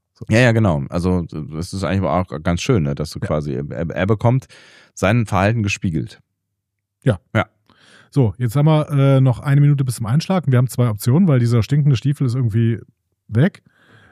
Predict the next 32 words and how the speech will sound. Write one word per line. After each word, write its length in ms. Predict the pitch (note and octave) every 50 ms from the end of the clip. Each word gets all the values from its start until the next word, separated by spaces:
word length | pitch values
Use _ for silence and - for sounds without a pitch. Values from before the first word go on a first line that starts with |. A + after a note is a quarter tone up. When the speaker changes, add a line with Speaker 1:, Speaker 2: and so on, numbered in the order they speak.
| _
Speaker 1:
Äh, 220 | _ C#3 C3+ C3+ C3
wir 100 | C3 B2
haben 160 | C#3 D3+ D#3
jetzt 260 | D3+ C#3+ - - -
einen, 300 | - B2+ A#2+ B2+ D3 B2+ C3+
einen 220 | B2 A#2+ A#2+ G2+
Hammer 480 | B2 D#3+ G3 G3+ G3 G3 F#3 E3 - _ _
oder 220 | D#3 D#3+ E3+ F3
ein 60 | D#3+
Glas 280 | D3 C3+ C3 B2 - -
Milch. 460 | A#2+ A2+ B2+ F3 A#3+ A#3+ - - - _ _ _ _ _ _
Speaker 2:
Ja. 320 | G2 G#2+ F#2+ D#2+ E2 G#2 _ _ _ _ _ _ _ _ _ _ _ _ _ _ _ _ _ _
Und 140 | - A2 G#2+
ehrlich 260 | F#2+ G2+ C3 D#3 E3
gesagt 380 | - C#3+ C3+ C#3+ D#3 E3+ - -
finde 220 | - C#3+ C3+ C#3
ich 60 | -
jetzt, 380 | C3+ C3 B2+ - - - - - _
ähm 540 | G2 G#2+ A2 G#2+ G#2+ G#2+ A2 A2 A2 A#2 G#2+
Speaker 1:
Wären's 240 | C3 C#3+ F3+ F3+ -
beides 440 | - - C#3 G3 A3+ C4 - - - - _ _ - -
okaye 340 | F3 E3 - - A3+ A3+ A3
Lösungen? 320 | A3 G#3 E3+ - G3 F3 -
Speaker 2:
Ja, 220 | D3 D#3 D3+ E3
so. 220 | A#3 G3+ F3 D3+ B2 - - - - - - - - - - _
<laughs> 0 |
Ich 1200 | F3+ - _ _ _ _ _ - - _ _ _ _ _ - - - G#3+ - _ _ _ - G#2+ -
hab 60 | F#2+ A#2
auch 40 | B2+
gedacht 200 | C#3 C3+ A#2+ A2+
so, 80 | - A#2
ja, 160 | G#2+ F2+